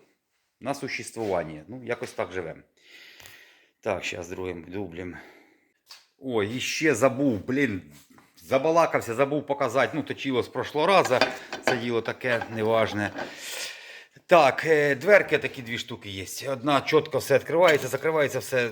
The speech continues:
робота в ній, величенькі вони, ось розміри, ціна. А ця все відкривається, ну, не робиться, ручка засохла.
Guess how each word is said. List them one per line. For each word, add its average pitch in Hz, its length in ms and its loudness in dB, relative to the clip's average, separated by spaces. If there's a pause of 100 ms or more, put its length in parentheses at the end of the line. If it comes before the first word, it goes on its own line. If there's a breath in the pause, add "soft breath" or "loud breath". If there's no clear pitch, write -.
(120)
робота 151 440 2
в 123 60 -2
ній, 123 320 -4
величенькі 113 600 0
вони, 101 280 0
ось - 180 -12
розміри, 104 580 -2 (460 loud breath)
ціна. 104 520 0 (400)
А 123 300 2
ця 160 360 4
все 147 320 2
відкривається, 180 960 0 (380 loud breath)
ну, 151 240 0
не 151 120 4
робиться, 139 480 4
ручка 196 360 0
засохла. 147 720 0